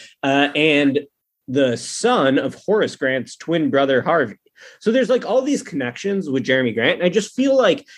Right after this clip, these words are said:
if anyone could get him to buy into the role, it's Billy and it's A K. And the,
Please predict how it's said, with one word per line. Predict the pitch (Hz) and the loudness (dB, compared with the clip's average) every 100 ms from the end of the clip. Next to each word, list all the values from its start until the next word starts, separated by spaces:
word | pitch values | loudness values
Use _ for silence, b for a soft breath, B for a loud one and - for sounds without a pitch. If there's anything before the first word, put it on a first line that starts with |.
| B | B
if | 190 190 | -2 0
anyone | 180 254 294 294 | 2 2 2 0
could | 277 135 | -2 -2
get | 151 | 0
him | 180 156 | 2 0
to | |
buy | 107 110 123 | -2 -2 0
into | 156 151 131 | 2 2 2
the | 104 | -2
role, | 107 113 143 196 214 - | -4 0 0 0 -2 -6
it's | 127 117 | -10 -10
Billy | 110 127 151 185 190 - | -6 -2 0 2 0 -2
and | 127 | -4
it's | 127 139 - | -4 -6 -6
A | 135 123 | -4 -4
K. | - 180 147 101 117 - B B B _ - | -2 -2 0 -4 -8 -14 B B B _ -2
And | 156 156 143 - _ _ | 2 4 2 -2 _ _
the, | 190 151 180 131 | -6 2 2 0